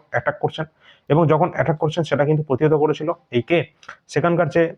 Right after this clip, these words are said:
আহ, মুঘল এম্পায়ার ছিলেন, তার নাম হচ্ছে কি? মোহাম্মদ শাহ রঙ্গিলা। এই মোহাম্মদ শাহ রঙ্গিলাই তিনি কিন্তু, তার সাথেই কিন্তু তার দ্বন্দ্ব বাধে এবং যে যুদ্ধটা হয় ব্যাটল অফ কার্নাল, যেটা কিন্তু,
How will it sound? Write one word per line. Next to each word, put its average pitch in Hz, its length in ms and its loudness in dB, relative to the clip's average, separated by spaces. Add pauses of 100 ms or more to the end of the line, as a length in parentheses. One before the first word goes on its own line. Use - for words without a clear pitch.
আহ, 127 140 0
মুঘল 135 280 2
এম্পায়ার 147 320 2
ছিলেন, 165 160 2
তার 131 140 0
নাম 127 220 2
হচ্ছে 135 200 -2
কি? 165 180 0 (380)
মোহাম্মদ 160 260 2
শাহ 170 160 2
রঙ্গিলা। 117 440 0 (100)
এই 127 80 2
মোহাম্মদ 165 320 2
শাহ 180 160 2
রঙ্গিলাই 156 380 2
তিনি 147 180 2
কিন্তু, 147 200 0
তার 135 160 0
সাথেই 156 260 0
কিন্তু 147 180 -2
তার 131 160 0
দ্বন্দ্ব 123 240 0
বাধে 151 180 0
এবং 151 300 -2 (440)
যে 131 80 2
যুদ্ধটা 170 320 2
হয় 175 160 2
ব্যাটল 135 260 2
অফ 123 140 0
কার্নাল, 151 320 2
যেটা 131 140 4
কিন্তু, 123 280 -2